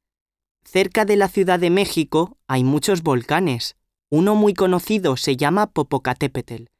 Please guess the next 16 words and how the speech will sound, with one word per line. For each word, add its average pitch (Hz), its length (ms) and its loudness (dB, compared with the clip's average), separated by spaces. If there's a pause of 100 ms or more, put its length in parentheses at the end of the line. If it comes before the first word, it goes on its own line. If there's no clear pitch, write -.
(240)
que 131 160 0
es 131 160 0
un 170 160 2
nombre 170 300 2
indígena. 135 680 -2 (720)
Tiene 170 220 2
una 226 160 4
altura 190 580 0 (140)
de 139 220 0
cinco 139 480 -2
mil 143 280 -2
cuatrocientos 175 880 -2
sesenta 139 520 -2
y 120 80 -2
dos 151 260 -2
metros 143 520 -2